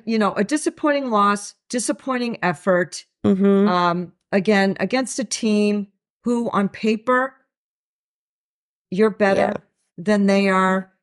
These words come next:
Speaker 2: Yeah.
Speaker 1: And they just don't seem to understand that when a team such as the Buffalo Sabres comes in and comes into your house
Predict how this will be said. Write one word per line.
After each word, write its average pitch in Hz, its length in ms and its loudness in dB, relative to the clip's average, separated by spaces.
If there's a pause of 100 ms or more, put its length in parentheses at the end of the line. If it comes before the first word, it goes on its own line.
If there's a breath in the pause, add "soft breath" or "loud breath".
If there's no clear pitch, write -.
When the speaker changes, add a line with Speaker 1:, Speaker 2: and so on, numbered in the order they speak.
(280)
Speaker 2:
Yeah. 196 140 2
Speaker 1:
And 208 140 4
they 208 100 2
just - 640 -4
don't 240 300 -4
seem 226 320 -2
to - 160 -4
understand 214 1160 0 (540)
that 175 480 0 (300)
when 202 320 2
a 202 80 0
team 277 440 -2
such 220 440 -4
as 208 120 0
the 190 100 0
Buffalo 208 520 0
Sabres 190 920 -2 (1300)
comes 247 440 -2
in 170 480 0 (360)
and 180 180 0
comes 240 360 -2
into 240 300 0
your 208 280 4
house 160 600 -4